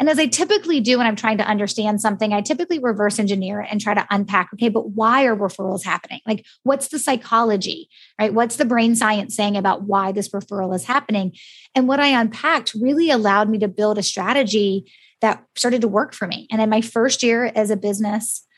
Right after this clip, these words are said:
and productivity coach, I got a hundred and twelve referrals. I've hit triple digit referrals every year since. And a couple of years into my coaching practice, um, my clients were like, "Thanks for teaching us, you know, better business stuff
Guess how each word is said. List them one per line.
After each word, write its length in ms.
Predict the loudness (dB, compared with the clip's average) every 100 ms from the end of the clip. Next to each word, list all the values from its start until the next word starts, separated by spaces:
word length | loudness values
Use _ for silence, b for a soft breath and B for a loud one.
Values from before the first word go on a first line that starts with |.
| _
and 120 | -2 0
productivity 460 | 2 2 0 0
coach, 320 | 2 2 2
I 40 | 0
got 140 | 2
a 60 | 0
hundred 420 | 2 2 4 2
and 120 | 0
twelve 380 | -2 -2 0 0
referrals. 640 | -2 -4 -6 -4 -2 -2 -2
I've 160 | -4 -2
hit 160 | -4
triple 260 | -4 -4 -2
digit 260 | -2 -2
referrals 440 | -4 -4 -2 -2 -2
every 280 | -2 0 2
year 240 | 2 0
since. 400 | -2 0 0 -2 -8 B B 0
And 100 | 0
a 40 |
couple 280 | 2 0 0
of 100 | 2
years 240 | 2 2
into 120 | 2 2
my 140 | 2
coaching 340 | 0 0 -2
practice, 520 | -2 -2 -2 -2 -2 -6 B B _
um, 260 | 0 0 0
my 160 | 0 0
clients 420 | 2 2 0 0
were 80 | 2
like, 300 | 2 0 -2
"Thanks 360 | 0 0 -2 -6
for 100 | -4
teaching 380 | -2 0 0
us, 280 | 0 -2 -6 -12 -2
you 140 | 0
know, 80 | 2
better 240 | 2 2
business 400 | 2 0 0 -2
stuff 360 | 0 2 2